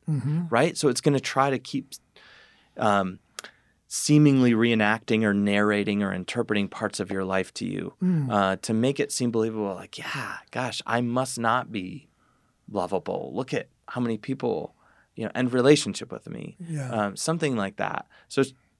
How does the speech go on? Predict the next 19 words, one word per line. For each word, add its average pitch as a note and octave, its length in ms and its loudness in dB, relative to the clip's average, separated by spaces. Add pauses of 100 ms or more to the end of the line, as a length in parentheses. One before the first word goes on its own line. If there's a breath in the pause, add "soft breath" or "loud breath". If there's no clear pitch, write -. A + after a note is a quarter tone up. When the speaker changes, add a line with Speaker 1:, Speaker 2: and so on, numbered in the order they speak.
(180)
Speaker 2:
that's C#3+ 380 0
when B2 120 -2
you A2 80 -4
can A2 160 -4
start - 260 -4
to G#2 80 -14
get G#2+ 200 -4
into G2+ 260 -8
story G2 360 -2
to - 140 -14
see G2 240 -8
where G2 160 -8
evil G2 360 -8
has F#2+ 160 -12
sown, - 460 -8 (120)
Speaker 1:
Mm. E3+ 320 2
Speaker 2:
uh, G2 320 -8
the G2+ 80 -10
n- G2 200 -6